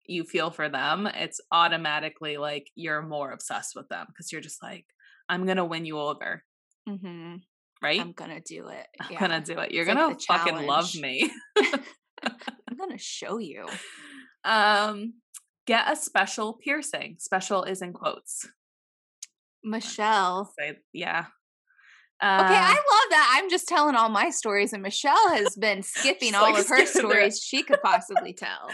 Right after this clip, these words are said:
Speaker 1: <laughs> Okay, so I've already had my nipples pierced. I don't have them anymore, but I think I'm gonna get them redone.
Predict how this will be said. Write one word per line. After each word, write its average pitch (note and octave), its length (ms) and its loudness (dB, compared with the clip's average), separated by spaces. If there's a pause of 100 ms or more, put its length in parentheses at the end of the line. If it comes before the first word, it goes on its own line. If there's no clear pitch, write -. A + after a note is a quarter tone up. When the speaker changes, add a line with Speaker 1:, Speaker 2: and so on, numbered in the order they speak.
(180)
Speaker 1:
<laughs> - 140 -4
Okay, B3 240 4
so D4 140 2
I've C4+ 200 8
already D#4+ 260 4 (180)
had A#3+ 440 6
my A3+ 120 0
nipples F#3+ 380 -4
pierced. F#3+ 400 -6
I G3 80 -2
don't F#3 240 -6
have G#3+ 240 -2
them A3 140 -6
anymore, F3 640 -4
but E3 260 -2
I F3+ 140 -2
think G3 240 -6
I'm G#3 120 -4
gonna A3 180 -8
get F#3 200 -12
them F#3 160 -6
redone. F3+ 640 -4